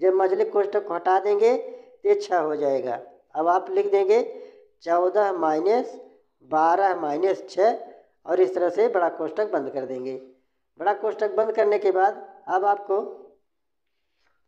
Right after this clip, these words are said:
चौदह और इस तरह से बड़े कोष्ठक माइनस छः लिखे हैं, अब इस बड़ा कोष्ठक को यहाँ से हटा सकते हैं। जब इसको हटा देंगे तो ये हो जाएगा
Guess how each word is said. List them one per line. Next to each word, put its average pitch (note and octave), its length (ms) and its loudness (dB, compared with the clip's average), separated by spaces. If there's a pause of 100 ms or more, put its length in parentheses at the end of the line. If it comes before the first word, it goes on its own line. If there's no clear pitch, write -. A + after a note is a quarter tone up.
(280)
चौदह G#3 440 2
और G#3+ 240 2
इस G#3+ 140 0
तरह G3+ 160 6
से G#3 260 4
बड़े G3+ 220 4
कोष्ठक G3+ 360 0
माइनस F#3+ 380 0
छः G3+ 120 0
लिखे G3+ 220 2
हैं, G3 120 2
अब G#3+ 220 0
इस G#3+ 220 2 (500)
बड़ा G3 180 0
कोष्ठक G#3 400 -2
को G3+ 80 0
यहाँ F#3 240 2
से G3+ 180 -2
हटा F3 260 0
सकते G3 280 -4
हैं। G3+ 220 2
जब G3+ 140 2
इसको F3+ 240 0
हटा F3 260 2
देंगे G3 320 2
तो - 580 -8
ये F3 80 2
हो G3 120 4
जाएगा F3+ 380 2